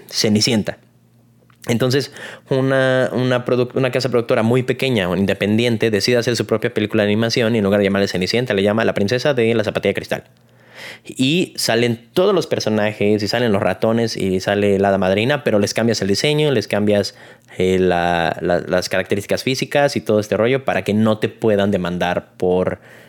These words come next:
este, por copyright. Eh, sacas Nemo y es el pececito que se pierde, pero en Ne-, en lugar del Nemo le pones Memo.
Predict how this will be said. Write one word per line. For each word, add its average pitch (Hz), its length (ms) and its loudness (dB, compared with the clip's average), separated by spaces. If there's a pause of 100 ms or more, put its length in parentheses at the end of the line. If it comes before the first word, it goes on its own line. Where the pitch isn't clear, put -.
(120)
este, - 380 -4
por 87 180 -2
copyright. 87 500 -2 (960)
Eh, 87 600 -2 (500)
sacas 98 640 -2
Nemo 180 640 0 (220)
y 107 180 0
es 98 140 0
el 98 140 -2
pececito 101 540 -2
que 95 80 -4
se 90 120 -4
pierde, 165 260 0
pero 104 160 0
en 101 100 2
Ne-, 117 100 2
en 113 460 0
lugar 120 240 2
del 120 200 2
Nemo 156 240 2
le 127 100 2
pones 110 380 0
Memo. 98 380 -2